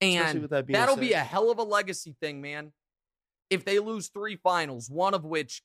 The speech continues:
Speaker 2: Klay and K D got hurt, and the other two, one year he gets suspended when they have control of the series, and then this year if he gets kicked out of a game. He could have gotten kicked out last night. Now, I, last point on the Draymond thing, and then we gotta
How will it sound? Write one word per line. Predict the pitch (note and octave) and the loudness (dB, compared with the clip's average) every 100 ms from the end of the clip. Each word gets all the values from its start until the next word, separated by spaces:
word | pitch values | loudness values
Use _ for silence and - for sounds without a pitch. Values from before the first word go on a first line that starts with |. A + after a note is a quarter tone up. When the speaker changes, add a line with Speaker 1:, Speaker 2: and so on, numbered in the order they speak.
| _ - | _ -12
Speaker 2:
Klay | F3 F3 F3 F3 D#3 | 0 2 2 0 -4
and | D#3 C#3+ | -8 -8
K | E3 D3+ | -8 -6
D | D3 | -2
got | C3+ B2 | 0 0
hurt, | D3+ C#3 A2 _ _ _ - | 0 -2 -4 _ _ _ -4
and | E3 | -4
the | D#3+ | 0
other | F3 F3 D3 | 0 0 -4
two, | - F#3+ D#3+ G#2+ G2 _ _ _ _ _ | 2 4 4 0 -10 _ _ _ _ _
one | B2+ D#3+ G3 F#3+ | 0 2 2 0
year | F#3+ F#3 | 0 0
he | E3+ | 0
gets | E3+ - | -4 -4
suspended | C3 - - F3+ B2 A#2+ A#2+ _ _ | -8 -8 -2 -2 -2 -10 -14 _ _
when | C3+ | -2
they | D3 | 2
have | D3+ B2+ | 2 0
control | C#3 A#2+ D3 C#3+ | -8 0 0 0
of | C3 | -4
the | |
series, | B2 C3 A#2+ A#2+ B2+ - _ _ | -10 -8 -8 -10 -12 -16 _ _
and | C#3+ D3 | -2 0
then | |
this | F3 F3 F3 | 0 0 0
year | D3 | -2
if | |
he | C3+ | -4
gets | D3 C3+ | -12 -10
kicked | - D3 D3 | -10 -4 0
out | C#3 | 0
of | C#3 | 0
a | |
game. | E3+ B2 | -6 -6
He | - | -2
could | B3+ C#4+ | 0 2
have | |
gotten | D4 A3+ G3 | 2 0 -6
kicked | B3+ - | -6 0
out | F3+ D#3 | 0 2
last | D3+ - | 0 -2
night. | D#3+ A#2+ - _ _ _ | -6 -6 -10 _ _ _
Now, | G#3+ A3 | 2 4
I, | G3 G#3+ F3+ E3 | 2 0 -4 -4
last | F#3 B3 B3 - | 2 2 2 0
point | A3 G3+ | -2 0
on | |
the | F3 | 2
Draymond | F3+ E3+ D3 | 2 2 0
thing, | C#3 A#2+ | -2 -6
and | C3+ D3+ | -6 -8
then | D3 | -8
we | C#3+ | -2
gotta | C3+ | -2